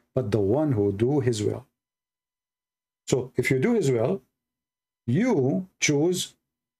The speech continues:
from your point of a freedom to do his will. That now is your will,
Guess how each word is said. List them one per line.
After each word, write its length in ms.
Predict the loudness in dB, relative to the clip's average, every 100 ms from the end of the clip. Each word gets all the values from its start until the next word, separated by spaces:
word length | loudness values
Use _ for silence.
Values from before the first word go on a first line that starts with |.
| _ _
from 160 | -2 0
your 400 | 2 2 0 -2
point 340 | -2 0 0
of 120 | 0
a 80 | 0
freedom 560 | 0 0 2 0 -2 -6 _ _ _ _ _ _ _ _ _ _ _ _ -4
to 80 |
do 220 | 0 0 0
his 180 | 0
will. 240 | -2 -4 -10 _ _ _ _ _ _ _ _ _ _ _ _
That 240 | -4 0
now 280 | 0 0 0
is 180 | 0 0
your 140 | 0 0
will, 240 | 0 -4